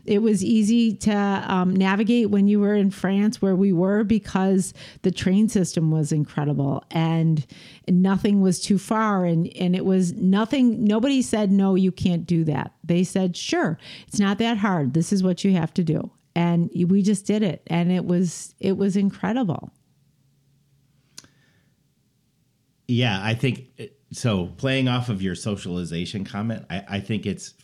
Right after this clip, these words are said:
Speaker 2: for me, it's very important, 'cause I don't do this on a normal basis, is to actually slow down and, like, enjoy, enjoy the local culture, I guess.
Speaker 1: <laughs>
Speaker 2: The
Speaker 1: Really? You don't slow down?
Speaker 2: I, I, you know,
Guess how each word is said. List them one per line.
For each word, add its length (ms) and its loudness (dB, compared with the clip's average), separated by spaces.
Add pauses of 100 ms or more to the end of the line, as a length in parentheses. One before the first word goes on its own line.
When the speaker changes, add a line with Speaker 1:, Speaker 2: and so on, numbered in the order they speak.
(240)
Speaker 2:
for 200 -4
me, 280 0
it's 180 -6
very 340 -2
important, 400 -8
'cause 160 -2
I 100 -2
don't 220 -2
do 140 2
this 200 -4
on 100 -4
a 20 -2
normal 280 -2
basis, 540 -6
is 220 -2
to 260 -4
actually 500 -4
slow 360 -4
down 400 -6 (580)
and, 260 -2
like, 240 -4
enjoy, 560 -4 (100)
enjoy 520 -4
the 100 -8
local 540 -6
culture, 600 -8
I 100 -6
guess. 300 -4
Speaker 1:
<laughs> 380 -2
Speaker 2:
The 340 2
Speaker 1:
Really? 260 2
You 180 0
don't 200 0
slow 180 -2
down? 240 -4 (440)
Speaker 2:
I, 200 -2
I, 120 -4
you 220 -2
know, 380 0